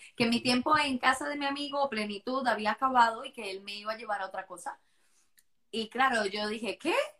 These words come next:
Entonces, Iván y yo, si, si bien es cierto, estábamos pensando hacer vida en Costa Rica, estábamos muy preocupados porque yo le dije, "Pero es que a mí el Señor me ha hablado y me ha dicho que yo me voy de la iglesia".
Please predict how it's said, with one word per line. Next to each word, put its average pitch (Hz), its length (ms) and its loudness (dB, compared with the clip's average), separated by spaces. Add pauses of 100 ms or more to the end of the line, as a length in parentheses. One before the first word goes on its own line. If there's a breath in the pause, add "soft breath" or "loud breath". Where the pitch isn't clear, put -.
(240 soft breath)
Entonces, 240 420 -4
Iván 226 260 0
y 262 140 -4
yo, 330 200 0
si, 262 200 -8 (100)
si 226 160 -4
bien 226 200 -2
es 262 80 -6
cierto, 294 260 -2
estábamos 220 360 2
pensando 277 360 -2
hacer 202 200 -6
vida 233 220 0
en 262 80 -2
Costa 277 340 0
Rica, 302 400 -6 (640 soft breath)
estábamos 233 920 4
muy 247 220 0
preocupados 269 540 2
porque - 280 -8
yo 208 80 -8
le 202 80 -10
dije, 220 220 -4
"Pero 196 140 0
es 190 60 -12
que 233 80 -4
a 247 40 2
mí 254 100 0
el 254 60 -4
Señor 254 280 -2
me 240 100 0
ha 220 60 4
hablado 220 320 4
y 285 80 -4
me 254 80 -4
ha 220 60 0
dicho 233 320 -6
que 190 160 -6
yo 185 200 -6
me 196 140 -6
voy 214 320 2
de 190 80 -4
la 180 140 -4
iglesia". 170 500 -10